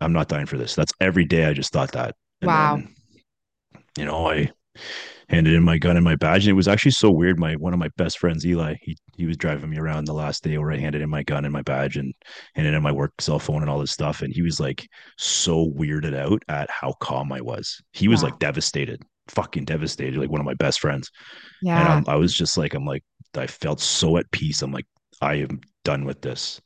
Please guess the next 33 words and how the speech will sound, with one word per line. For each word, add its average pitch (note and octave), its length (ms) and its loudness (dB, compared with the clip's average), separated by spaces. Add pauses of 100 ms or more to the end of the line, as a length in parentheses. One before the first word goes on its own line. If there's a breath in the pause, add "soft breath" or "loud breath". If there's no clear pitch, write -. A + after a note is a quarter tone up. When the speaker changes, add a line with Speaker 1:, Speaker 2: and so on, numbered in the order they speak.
(180)
Speaker 1:
I - 80 -10
can't - 280 -4
Speaker 2:
Yeah. D#3 40 -2
Speaker 1:
fucking D#2+ 440 -4
be D2+ 140 0
here D#2+ 140 -4
anymore. F#2+ 460 4 (160)
I'm D2 100 -4
gonna D2 180 -4
fucking D2 360 -2
crush - 320 0
it E2+ 100 2
in D#2+ 100 -2
a C#2+ 60 -4
different D2+ 320 -4
career. F2+ 400 2 (260 loud breath)
Jen's D#2 220 -2
gonna E2 160 2
crush - 320 -2
it. E2 140 -2 (640 loud breath)
We're D#2+ 200 2
good. C#2+ 340 -4 (680)
Fuck - 380 -2
guaranteed D#2+ 400 2
income. D2+ 400 -4 (340)
Fuck - 400 -2
the F3 80 0
government. D#2 500 2 (1400 loud breath)
It's B1+ 220 2
all F2 160 6
bullshit." C#2 520 0 (440)
It's - 200 -4
so, E2+ 560 4